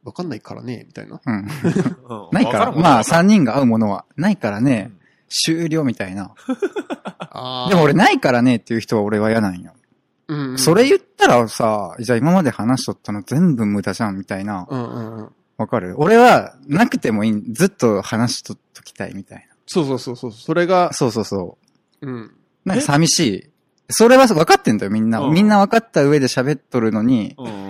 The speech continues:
Speaker 3: ん。
Speaker 2: 俺は大人というよりかは、
Speaker 3: うん。
Speaker 2: それこそ目が死んだやつって感じだよ。それを言うのは。
Speaker 1: あー。
Speaker 2: うん。あ、それ言っちゃうんだ、みたいな。そこの関係性にもよるよ。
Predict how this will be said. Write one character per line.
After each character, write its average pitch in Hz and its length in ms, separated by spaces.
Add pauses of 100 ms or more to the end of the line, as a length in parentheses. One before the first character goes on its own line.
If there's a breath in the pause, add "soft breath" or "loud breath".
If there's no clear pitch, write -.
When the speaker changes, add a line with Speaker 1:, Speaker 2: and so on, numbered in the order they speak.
Speaker 3:
ん。 92 60
Speaker 2:
俺 156 140
は 202 100
大 170 120
人 170 260
と - 140
い 175 80
う 170 80
よ 175 120
り 113 100
か 101 140
は、 98 340
Speaker 3:
う 117 60
ん。 92 120 (840)
Speaker 2:
そ - 160
れ 156 80
こ - 80
そ 131 100
目 131 140
が 110 100
死 - 160
ん 104 80
だ 101 80
や 101 140
つ - 120
っ - 20
て - 120
感 87 160
じ - 80
だ - 80
よ。 - 60 (1400)
そ - 160
れ 113 60
を 110 80
言 107 220
う - 20
の 92 140
は。 151 100
Speaker 1:
あ 131 720
ー。 - 40
Speaker 2:
う - 20
ん。 - 80
あ、 139 80
そ 156 160
れ 165 120
言 151 120
っ - 20
ち - 260
ゃ 175 120
う 170 40
ん 131 140
だ、 104 120
み 104 100
た 104 140
い 95 80
な。 90 240 (640)
そ 214 160
こ 262 80
の 175 100
関 214 240
係 220 140
性 214 180
に 202 80
も 123 80
よ 101 120
る 95 80
よ。 95 200